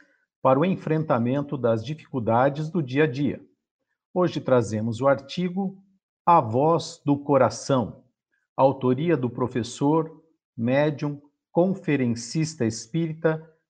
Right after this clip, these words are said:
Divaldo Pereira Franco, e publicado no site da feb e jornal Tarde, da Bahia, coluna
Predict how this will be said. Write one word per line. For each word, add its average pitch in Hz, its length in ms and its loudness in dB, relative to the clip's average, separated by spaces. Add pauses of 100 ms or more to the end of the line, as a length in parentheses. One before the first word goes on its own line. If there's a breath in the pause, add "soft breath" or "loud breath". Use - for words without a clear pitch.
Divaldo 135 500 4
Pereira 131 440 2
Franco, - 560 -4 (380)
e 160 60 -4
publicado 139 800 0
no 123 120 -2
site 123 560 0
da 117 160 0
feb 139 640 -2 (360)
e 143 100 -4
jornal 127 720 0
Tarde, 117 600 2
da 120 180 0
Bahia, 117 520 0 (120)
coluna 143 680 -2